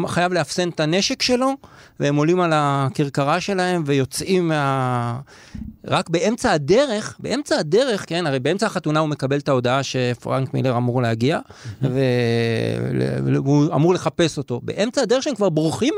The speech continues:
Speaker 1: מהעיירה. הוא עוצר את הסוסים, ואומר לה, "אני לא, זה לא, נגד כל מה שאני, אה, כל מה שחינכו אותי, כל מה שאני יודע,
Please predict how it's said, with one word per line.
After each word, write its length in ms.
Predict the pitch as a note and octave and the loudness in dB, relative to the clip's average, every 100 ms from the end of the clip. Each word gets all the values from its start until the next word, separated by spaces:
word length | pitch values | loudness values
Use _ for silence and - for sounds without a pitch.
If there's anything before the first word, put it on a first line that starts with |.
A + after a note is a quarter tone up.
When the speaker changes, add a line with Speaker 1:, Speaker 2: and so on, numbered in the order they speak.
| E4+ | 2
Speaker 1:
מהעיירה. 320 | D#3+ A#2 G2 - - - - | 2 0 -6 -12 -20 -20 -2
הוא 120 | D3 | 2
עוצר 320 | D3+ - G3+ B3 | 2 2 2 2
את 100 | B3 | -2
הסוסים, 480 | A3 F#3 F3 F3+ G3+ _ _ _ - | -4 -2 0 0 -4 _ _ _ -2
ואומר 260 | B2+ D#3 G#3 | 0 2 2
לה, 120 | A3 | 2
"אני 180 | D#3+ C#3+ | 2 0
לא, 240 | D#3 C3+ | 0 -2
זה 160 | C3 C#3 | -2 0
לא, 180 | D3+ | 2
נגד 320 | C#3+ E3+ A3 G3+ | 2 2 0 0
כל 260 | - A3 | 2 2
מה 140 | B3+ B3+ | 2 -2
שאני, 440 | B3 A#3+ A#3+ A#3+ | -2 -2 -2 0
אה, 320 | A#3 A#3 A3+ | -2 -2 -4
כל 200 | - G#3 | 0 0
מה 140 | B3 A#3+ | 0 -4
שחינכו 720 | - A3 G#3+ G3+ G3+ F#3 G3+ | -2 0 0 0 -2 0 2
אותי, 180 | G3 E3+ | 2 0
כל 120 | D3+ G3 | 0 0
מה 100 | G3 | -2
שאני 220 | F#3+ F3 | -2 0
יודע, 300 | E3+ F3+ | 2 2